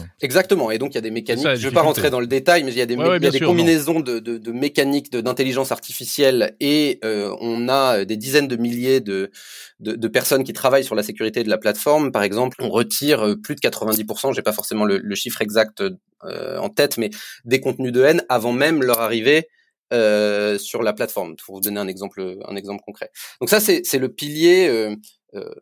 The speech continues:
Speaker 1: retirer, euh, les informations qui n'ont pas leur place sur la plateforme. Le deuxième pilier, c'est vraiment de diminuer la visibilité des informations qui ont été, euh, jugées comme erronées par nos partenaires de fact-checking. Vous évoquiez tout à l'heure les accords de fact-checking qu'on a avec, euh,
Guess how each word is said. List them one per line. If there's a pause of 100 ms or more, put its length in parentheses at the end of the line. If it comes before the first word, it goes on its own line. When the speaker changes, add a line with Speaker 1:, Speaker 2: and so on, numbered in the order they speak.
Speaker 1:
retirer,
euh,
les
informations
qui
n'ont
pas
leur
place
sur
la
plateforme. (320)
Le
deuxième
pilier,
c'est
vraiment
de
diminuer
la
visibilité (260)
des
informations
qui
ont
été, (140)
euh,
jugées
comme
erronées
par
nos
partenaires
de
fact-checking. (400)
Vous
évoquiez
tout
à
l'heure
les
accords
de
fact-checking
qu'on
a
avec,
euh,